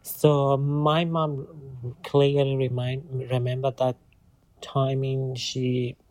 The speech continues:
was having a freedom as a woman, never worried about hijab, never worried about, like, when she wanna speak about something, you know.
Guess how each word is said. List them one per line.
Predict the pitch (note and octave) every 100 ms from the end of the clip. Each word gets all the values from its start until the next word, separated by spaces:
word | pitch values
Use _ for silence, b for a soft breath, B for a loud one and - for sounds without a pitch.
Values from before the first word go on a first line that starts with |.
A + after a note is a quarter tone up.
| A#2+
was | C3 A#2 - -
having | - B2+ B2 B2+
a |
freedom | A#2+ - C3+ C#3 C#3+ C#3 C3+
as | C3
a | C3+
woman, | B2 C3 C3 C3 C3 - B B B B -
never | A#2 A#2 D3 C3 C3 C3+ C3+ C3 C3+
worried | A#2 B2+ C3 B2+
about | A#2 B2+ B2+
hijab, | B2+ B2+ C3 B2+ B2
never | B2 A#2+
worried | A#2 B2 B2+ B2
about, | B2 B2 B2 B2 A#2+
like, | A#2+ A#2 -
when | A#2+ B2
she | -
wanna | A#2+ A#2+ A#2+ A2+
speak | - - C3+
about | B2+ B2 B2
something, | - C3 B2+ B2+ C3 B2 B2+
you | A#2+
know. | A#2+ A#2+ B2